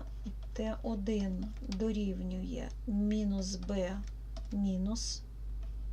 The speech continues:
корінь з дискримінанта поділити на два а.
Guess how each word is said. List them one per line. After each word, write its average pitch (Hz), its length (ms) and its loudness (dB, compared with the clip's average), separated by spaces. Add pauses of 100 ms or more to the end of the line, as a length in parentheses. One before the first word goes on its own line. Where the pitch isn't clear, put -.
(800)
корінь 208 360 4
з 202 80 2
дискримінанта 208 920 2
поділити 202 640 0
на 202 180 2
два 196 380 0
а. 202 240 0